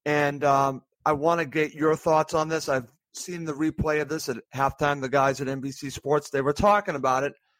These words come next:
and they were pointing the finger, and they were showing Tom Kearney, because Tom Kearney was marking Xhaka – and basically he just walked right into the box, Giannis. So let's talk about the goal.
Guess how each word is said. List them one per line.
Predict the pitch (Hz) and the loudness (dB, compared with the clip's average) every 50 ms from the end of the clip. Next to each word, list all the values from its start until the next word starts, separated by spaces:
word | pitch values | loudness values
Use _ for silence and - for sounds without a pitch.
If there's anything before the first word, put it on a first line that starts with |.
| _ _ _ _ - 131 | _ _ _ _ -10 -6
and | 131 143 | -2 0
they | 156 | 2
were | 190 190 - | 2 2 0
pointing | - - 190 202 220 214 | 0 0 2 2 2 2
the | 202 190 | 0 -2
finger, | - 202 208 208 208 208 | 0 0 0 2 2 0
and | 185 160 | 0 0
they | 170 185 | 0 0
were | 202 190 185 | 0 0 0
showing | - - 180 180 180 180 175 170 156 | 0 2 2 4 4 4 0 -2 -2
Tom | - 151 160 160 160 156 | -2 0 2 2 0 -2
Kearney, | - - 156 139 123 113 87 - _ _ _ _ _ - | -4 -2 -2 -2 -2 -2 -6 -12 _ _ _ _ _ -8
because | - 135 - | -8 -8 -6
Tom | - - 165 180 180 | -2 0 0 0 0
Kearney | - - 180 175 170 170 165 147 | -2 -4 -4 -4 -2 -2 -4 -4
was | 131 139 143 139 135 127 - - _ _ _ _ _ _ _ _ _ _ _ _ - | 0 2 2 2 2 0 -4 -12 _ _ _ _ _ _ _ _ _ _ _ _ -2
marking | 156 165 170 175 170 180 180 170 170 165 160 147 _ _ _ - | 0 2 2 2 2 0 -2 -2 -2 -6 -10 -12 _ _ _ -16
Xhaka – | 139 131 135 156 147 156 160 - 170 180 185 170 _ _ _ - | -10 0 2 4 4 4 2 2 0 0 0 -2 _ _ _ -8
and | - 143 143 139 143 139 139 143 127 113 - | -4 -2 0 0 0 -2 -4 -8 -12 -8 -6
basically | 156 160 165 139 170 165 - 165 160 151 147 | -6 -6 -6 -8 -10 -14 -10 -8 -8 -8 -8
he | 131 147 151 151 | -8 -8 -8 -8
just | 123 147 151 151 147 143 139 | -6 -4 -4 -4 -4 -6 -8
walked | 135 131 143 151 147 - - | -4 -2 0 0 -2 -2 -8
right | 131 131 143 147 156 | -4 0 2 2 2
into | 170 175 151 - 170 156 | 0 -4 -6 -8 -2 -2
the | 151 | 0
box, | 135 147 147 139 131 127 - - - - - - _ _ _ _ _ - | 2 4 4 4 4 2 0 -6 -16 -16 -16 -20 _ _ _ _ _ -2
Giannis. | 139 135 135 127 131 127 | 0 0 2 0 0 -2
So | - - 143 131 | -4 -6 -4 0
let's | 147 175 - - | 0 -2 -2 -2
talk | - 185 175 170 160 - | 0 2 2 4 4 2
about | 160 139 165 165 160 - | 2 4 4 2 2 0
the | 165 | -6
goal. | 135 165 156 156 175 185 170 | -2 2 4 4 4 2 0